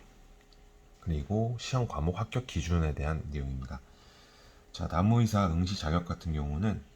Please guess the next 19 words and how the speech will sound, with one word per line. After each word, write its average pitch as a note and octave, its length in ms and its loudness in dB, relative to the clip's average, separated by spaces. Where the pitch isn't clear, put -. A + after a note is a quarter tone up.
이제 - 140 -12
학력은 A2 580 0
관련 G2 320 4
학과 F#2+ 180 -2
석사 C#3 880 0
이상이거나 D2+ 680 -2
관련 D#2+ 280 0
학과 D#2+ 200 0
학사 - 420 0
이상인 D#2+ 460 0
분들이 D#2 340 -2
경력 E2 500 0
일 E2+ 140 0
년 G2+ 160 2
있다라든지 D2 880 -4
산림 C#3+ 440 2
및 F2 260 2
농업 F2 520 4
분야 D#2 420 -2